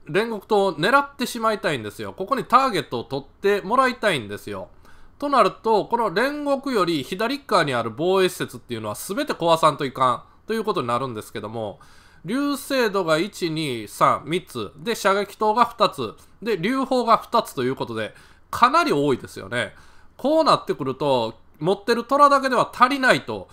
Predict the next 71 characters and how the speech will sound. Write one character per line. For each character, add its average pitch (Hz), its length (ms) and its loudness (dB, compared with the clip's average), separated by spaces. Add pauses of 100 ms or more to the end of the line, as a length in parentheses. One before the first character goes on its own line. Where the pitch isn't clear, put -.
(180)
い 165 120 -2
う 202 120 2
こ 196 140 -2
と 151 120 -2
に 131 140 -2
な 120 160 2
り 151 120 -2
か 180 200 4
ね 233 120 -2
な 196 140 2
い 127 60 0
の 113 140 -6
で、 120 220 -2
か 240 180 0
な 285 80 2
り 185 160 0
慎 233 280 -6
重 226 200 0
に 247 140 -4
出 151 120 4
し 139 100 -4
て 151 100 -4
い 143 80 -4
く 156 100 -6
必 160 200 -6
要 165 120 -2
が 208 240 4
あ 143 60 6
る 160 100 0
ん 143 80 -6
じ 120 60 -2
ゃ 120 40 0
な 117 100 -2
い 117 60 -6
か - 100 -8
な 139 140 -2
と 143 80 -10
思 123 160 -4
い 123 40 -6
ま 127 140 0
す。 - 160 -12 (400)
周 294 280 6
り 294 40 -2
の 277 80 -2
防 277 240 0
衛 285 80 0
施 - 20 -10
設 139 520 -4
に 165 120 -6
も 143 120 -2
よ 180 180 0
る 247 140 -4
ん 170 60 -4
で 123 80 -2
す - 120 -16
け 131 100 -6
ど 117 100 -8
も、 123 300 -4
大 285 240 2
体 285 220 2
こ - 160 -6
の 277 100 -2
ぐ 262 100 -4
ら 262 100 2
い 254 40 0
の 254 100 0
虎 247 260 4
を 240 80 4
出 180 140 4
せ 285 160 -2
ば、 156 300 4